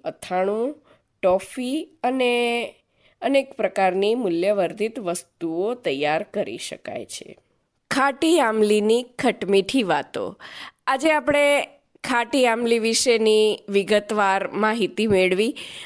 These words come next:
અને ખાટી આંબલી એ માત્ર એક છાયા આપતું વૃક્ષ નથી,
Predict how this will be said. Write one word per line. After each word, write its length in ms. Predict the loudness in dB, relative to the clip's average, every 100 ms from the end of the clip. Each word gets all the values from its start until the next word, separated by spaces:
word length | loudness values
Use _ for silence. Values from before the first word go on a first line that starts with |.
| -6
અને 260 | -2 2 4 2
ખાટી 560 | 0 -4 -4 -2 0 2
આંબલી 560 | 2 0 0 0 -2 -6 -20 -14 -2
એ 80 | 2
માત્ર 560 | 2 2 0 -2 2 4 6 4 0 -8 _ -4
એક 340 | -2 -2 _ 2 4 4 2 -6 _ _
છાયા 520 | -4 0 0 0 0
આપતું 500 | 0 0 -2 -2 0
વૃક્ષ 380 | 2 0 0 0
નથી, 540 | 2 4 2 0 -2